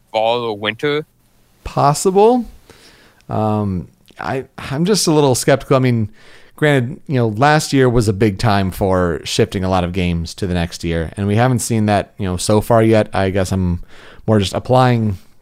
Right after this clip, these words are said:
Speaker 2: that kind of trend the next year and say, "Well, if, if there's any Nintendo game, what would it be?" Um, but yeah, if, if they're all currently confirmed for different times in twenty seventeen, uh, I'm just more basing that, you know, Mario has to be this fall. I'm, I'm sure it's been done for quite some time.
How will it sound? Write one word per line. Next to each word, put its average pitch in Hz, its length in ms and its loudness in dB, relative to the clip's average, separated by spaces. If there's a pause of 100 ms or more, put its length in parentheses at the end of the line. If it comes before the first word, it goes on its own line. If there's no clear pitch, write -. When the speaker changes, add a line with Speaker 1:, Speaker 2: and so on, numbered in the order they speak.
(220)
Speaker 2:
that 110 180 2
kind 110 160 -2
of 98 80 -2
trend 110 360 0
the 117 80 0
next 110 240 0
year 110 80 2
and 98 80 0
say, 98 100 -2
"Well, 92 220 0
if, - 200 -2
if - 140 -6
there's 101 160 0
any 101 160 2
Nintendo 87 420 -2
game, 85 200 -2
what 82 180 -2
would 71 100 -4
it 62 120 -8
be?" - 220 -8 (520)
Um, 85 460 -2 (280)
but 127 140 2
yeah, 127 100 2
if, 127 320 -2
if 120 140 -2
they're 139 140 4
all 151 180 6
currently 156 480 0
confirmed 147 760 0
for 131 140 0
different 127 300 -2
times 131 260 0
in 123 60 -4
twenty 135 240 2
seventeen, 123 720 0 (600)
uh, 107 220 0
I'm 135 100 4
just 131 140 2
more 135 140 4
basing 113 380 2
that, 104 360 0
you 113 80 -6
know, - 100 -8
Mario 123 420 4
has 113 240 4
to 107 100 -2
be 98 280 2
this 95 220 -2
fall. 87 480 2
I'm, 87 260 -4
I'm 92 120 -2
sure - 120 0
it's 98 100 0
been 98 140 0
done 92 200 2
for 104 100 -6
quite 95 240 0
some 90 160 -4
time. 78 340 -4